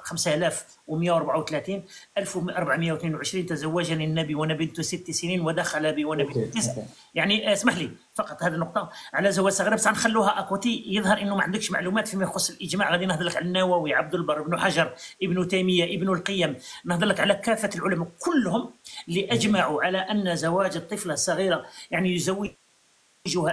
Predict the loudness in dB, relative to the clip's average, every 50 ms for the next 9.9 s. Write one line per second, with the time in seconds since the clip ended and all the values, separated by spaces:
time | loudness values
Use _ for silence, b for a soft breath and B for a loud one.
0 | 0 0 0 0 0 0 0 -2 -2 -4 -6 -8 -6 -4 -2 0 2 2 2 2
1 | 2 2 0 0 0 0 0 2 2 0 0 -2 -6 B B B B 0 2 2
2 | 2 2 2 4 4 4 4 2 0 0 0 2 2 0 0 -4 B B B B
3 | B -2 2 2 2 2 0 0 2 2 4 4 4 4 4 4 2 2 0 0
4 | 2 2 2 2 2 2 2 0 0 -2 -2 -6 -6 -2 -2 0 0 0 0 0
5 | 0 0 0 -2 -4 B B B B B B B -6 -6 -6 -4 -2 0 2 4
6 | 4 4 4 4 2 2 0 0 0 -2 0 0 -2 -2 -4 -4 -2 0 0 2
7 | 2 2 2 2 2 2 2 2 0 0 -2 -6 -6 -4 -2 -2 0 0 0 0
8 | 0 0 -2 -4 -4 -4 -4 -4 -2 0 0 2 2 4 2 2 2 2 2 2
9 | 2 0 0 0 0 0 2 0 2 0 0 0 0 2 2 2 0 -2